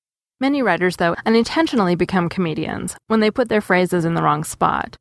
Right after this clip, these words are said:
A quick look at some grammar resources reveals that students, newspapers, and books are not taking as much care with prepositional phrases as they should.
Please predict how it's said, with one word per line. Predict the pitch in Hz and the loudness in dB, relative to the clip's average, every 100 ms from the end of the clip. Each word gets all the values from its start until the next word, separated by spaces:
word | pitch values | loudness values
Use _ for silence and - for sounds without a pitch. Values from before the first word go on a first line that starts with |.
| _ _ _ _ - | _ _ _ _ -2
A | |
quick | 233 311 302 | 2 2 2
look | 226 220 | 2 2
at | |
some | - 180 | 2 0
grammar | 170 165 165 | 2 2 2
resources | 156 165 170 156 156 156 | 2 2 2 0 0 -2
reveals | 180 170 175 165 | 0 0 0 0
that | - - | -4 -6
students, | - 240 220 214 - | -2 0 2 0 2
newspapers, | 202 196 196 180 180 | 0 0 -2 -2 0
and | 170 170 | -2 -2
books | - 175 151 - | 0 0 -2 -8
are | - 190 | -2 2
not | 220 247 220 | 2 0 0
taking | 202 196 175 | 0 2 0
as | - | 0
much | 165 - | -4 -4
care | - 185 | 0 0
with | 165 - | 0 -4
prepositional | 185 170 175 165 165 160 160 | -6 -4 -2 -4 -4 -4 -2
phrases | 233 247 226 170 151 | 0 0 2 0 0
as | - 170 | -4 -2
they | 170 | -2
should. | 147 170 147 120 220 | -2 -2 -2 -4 -8